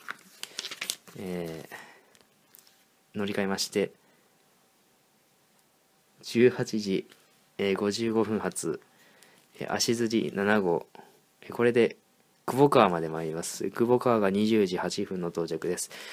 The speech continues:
え、ここから久保川から和会館、えー、一駅が土佐久留小鉄道線となりますが、えー、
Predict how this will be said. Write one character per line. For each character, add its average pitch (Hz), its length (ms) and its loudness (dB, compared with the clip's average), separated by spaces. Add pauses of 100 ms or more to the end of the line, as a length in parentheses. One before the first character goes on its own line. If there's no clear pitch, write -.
(180)
え、 110 100 -2
こ 117 160 -4
こ 131 100 0
か - 120 2
ら 123 100 2
久 131 180 -2
保 143 60 4
川 120 240 2
か 95 100 -2
ら 90 80 2
和 92 140 2
会 107 240 0
館、 85 280 -2 (880)
え 85 520 -6
ー、 - 120 -16
一 127 180 2
駅 104 220 2
が 87 100 0
土 110 120 -4
佐 104 160 2
久 92 120 -2
留 90 60 2
小 101 180 2
鉄 98 200 2
道 104 120 2
線 101 180 0
と 98 80 -2
な 87 100 0
り 87 80 -2
ま 90 120 -6
す 92 180 -2
が、 95 300 4
え 92 180 -2
ー、 - 160 -10